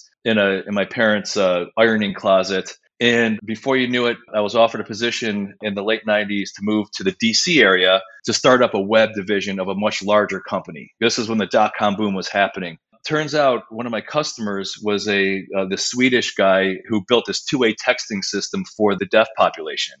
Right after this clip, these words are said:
This was before Blackberries, before two-way texting. And that was a very specific use case for that particular population. He and I became friends,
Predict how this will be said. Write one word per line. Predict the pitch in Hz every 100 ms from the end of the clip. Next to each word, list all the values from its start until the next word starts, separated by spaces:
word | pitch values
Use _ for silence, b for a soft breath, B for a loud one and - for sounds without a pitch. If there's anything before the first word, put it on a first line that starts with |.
| 123
This | 127
was | 127
before | 117 - 127 117 98
Blackberries, | 107 107 107 107 101 101 98
before | 101 - 107
two-way | 98 - 110 104
texting. | 98 113 107 - 107 101 95 _ b
And | 117
that | 127 139
was | 110
a | 95
very | 107 127
specific | 127 107 - 113 98
use | 127 -
case | - 107 92 95 - - -
for | 113 110
that | 110 - - _
particular | 113 127 120 117
population. | - 113 117 123 131 101 87 _
He | 131 160
and | 160
I | 151
became | 131 147 131
friends, | - 143 135 127 123 -